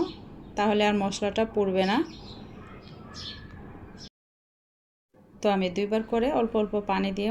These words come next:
মশলাটাকে কষিয়ে নিয়েছি। মশলাটা আমার কষানো হয়ে গিয়েছে, এখন আমি অ্যাড করে দিব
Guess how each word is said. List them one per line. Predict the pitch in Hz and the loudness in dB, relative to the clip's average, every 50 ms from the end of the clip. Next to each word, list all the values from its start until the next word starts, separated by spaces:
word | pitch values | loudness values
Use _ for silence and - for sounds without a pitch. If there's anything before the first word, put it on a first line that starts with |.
| 233 214 | 2 2
মশলাটাকে | 202 196 - 202 190 196 202 196 208 220 220 - | 0 0 -2 -2 -2 -2 -2 -2 -2 -4 -2 -2
কষিয়ে | 196 196 - - 202 190 190 190 190 | -2 -2 0 2 2 2 2 2 2
নিয়েছি। | 190 190 196 190 190 - - 269 330 370 - - - - - - - - - 220 | 2 2 2 0 -2 0 0 0 0 0 -4 -10 -18 -18 -16 -16 -16 -6 0 2
মশলাটা | 220 226 - - 233 233 226 254 285 349 349 | 2 2 2 2 2 2 4 4 2 4 4
আমার | 247 214 202 202 - | 4 2 2 2 0
কষানো | 202 196 202 - 202 202 202 202 190 | 0 0 2 0 0 0 0 0 0
হয়ে | 196 190 190 190 190 196 | 2 2 2 2 2 2
গিয়েছে, | 202 196 196 196 - - 269 240 | 2 0 0 0 0 2 2 2
এখন | 214 - 208 190 185 185 | 2 2 0 -2 0 0
আমি | 190 208 | 0 2
অ্যাড | 196 180 185 - - - | 2 2 0 0 0 2
করে | 190 185 185 180 | 2 2 2 0
দিব | 190 175 | 0 -2